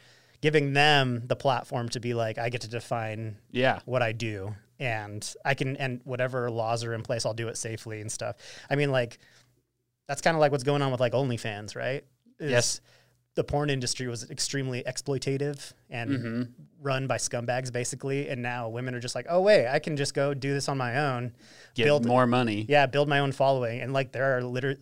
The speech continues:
Speaker 1: like, there's people here in Utah that are just, like, making tons of money on OnlyFans and stuff like that.
Speaker 2: Only
Speaker 1: Yeah.
Speaker 2: Dan's. I'm
Speaker 1: Only
Speaker 2: on there.
Speaker 1: Dan's.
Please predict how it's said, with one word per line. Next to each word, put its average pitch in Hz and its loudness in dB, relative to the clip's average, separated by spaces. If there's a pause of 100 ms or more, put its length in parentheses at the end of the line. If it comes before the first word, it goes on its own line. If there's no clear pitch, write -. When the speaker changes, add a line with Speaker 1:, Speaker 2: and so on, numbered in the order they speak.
Speaker 1:
like, 160 2
there's 175 0
people 202 4
here 160 4
in 143 6
Utah 139 2
that 117 0
are 113 -2
just, 113 -4
like, 117 0 (100)
making 127 -4
tons 131 -4
of 113 -8
money 113 -6
on 98 -12
OnlyFans 110 -12
and 135 -14
stuff - -14
like - -14
that. 131 -6 (760)
Speaker 2:
Only 110 0
Speaker 1:
Yeah. - -6
Speaker 2:
Dan's. 107 -4 (140)
I'm 143 0
Speaker 1:
Only 104 2
Speaker 2:
on 107 0
there. 110 2
Speaker 1:
Dan's. 196 4